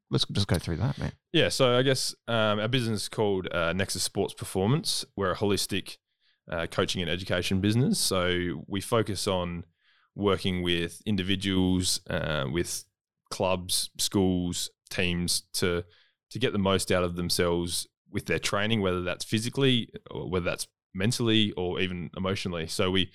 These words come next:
Speaker 2: I guess they're the three things we, we like to focus on. So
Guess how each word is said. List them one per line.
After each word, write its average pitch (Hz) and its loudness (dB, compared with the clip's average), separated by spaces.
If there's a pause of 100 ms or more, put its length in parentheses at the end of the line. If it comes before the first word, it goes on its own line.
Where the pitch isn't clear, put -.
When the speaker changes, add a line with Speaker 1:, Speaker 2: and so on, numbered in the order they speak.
(300)
Speaker 2:
I 101 -2
guess 98 2
they're 117 4
the 95 -4
three 95 2
things 92 -2
we, 85 -4
we 87 -2
like 85 0
to - -10
focus 90 -2
on. 90 -2 (680)
So 117 2